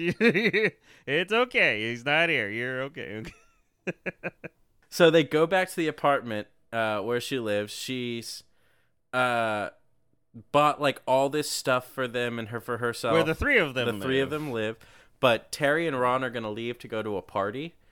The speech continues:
Speaker 2: And, uh,
Speaker 1: I think they were going to go on a plane
Speaker 2: No, they were going to the
Speaker 1: to go to,
Speaker 2: they were going to
Speaker 1: to the
Speaker 2: train.
Speaker 1: beach.
Speaker 2: They
Speaker 1: Oh,
Speaker 2: were
Speaker 1: train.
Speaker 2: taking the,
Speaker 1: Yeah,
Speaker 2: they
Speaker 1: they
Speaker 2: were
Speaker 1: were gonna
Speaker 2: taking,
Speaker 1: catch a train to go to the
Speaker 2: catching
Speaker 1: beach.
Speaker 2: a train to go to the beach for a party they were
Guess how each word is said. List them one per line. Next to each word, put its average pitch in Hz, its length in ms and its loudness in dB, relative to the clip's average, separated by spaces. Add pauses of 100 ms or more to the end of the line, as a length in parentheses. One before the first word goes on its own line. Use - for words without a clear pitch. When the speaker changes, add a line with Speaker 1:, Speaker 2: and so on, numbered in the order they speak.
(460)
Speaker 2:
And, 107 480 -4
uh, 98 520 -2 (140)
Speaker 1:
I 117 80 -12
think 254 180 -4
they 381 60 -4
were 302 120 0
going 214 360 0
to 196 180 -4
go 160 220 0
on 180 120 4
a 131 60 2
plane 165 720 0
Speaker 2:
No, 147 100 0
they 156 80 2
were 156 60 -2
going 175 140 -2
to 147 60 -4
the 98 120 -10 (260)
Speaker 1:
to 151 120 -6
go 143 240 0
to, 139 120 -2
Speaker 2:
they 117 60 -4
were 131 60 -2
going 147 260 -2
to 117 240 -2
Speaker 1:
to - 60 -4
the 110 80 -6
Speaker 2:
train. 104 360 -2
Speaker 1:
beach. - 300 -14 (1200)
Speaker 2:
They 120 60 0
Speaker 1:
Oh, 120 100 4
Speaker 2:
were 117 80 0
Speaker 1:
train. 143 180 -2
Speaker 2:
taking 127 260 -2
the, 110 80 0
Speaker 1:
Yeah, 139 160 4
Speaker 2:
they 123 120 -2
Speaker 1:
they 113 60 -2
Speaker 2:
were 113 60 -4
Speaker 1:
were - 20 -4
gonna 120 40 -8
Speaker 2:
taking, 131 100 -4 (120)
Speaker 1:
catch 156 80 -14
a - 20 -16
train 170 200 0
to 135 60 -10
go 127 100 -6
to 135 60 -2
the 120 80 -10
Speaker 2:
catching 127 180 -4
Speaker 1:
beach. 123 100 -10
Speaker 2:
a - 20 -12
train 110 220 -6
to 101 60 -8
go 101 80 -2
to 101 60 -2
the 92 80 -12
beach - 540 -10 (460)
for 113 140 0
a 104 60 -2
party 185 340 0
they 107 140 -4
were 92 240 -8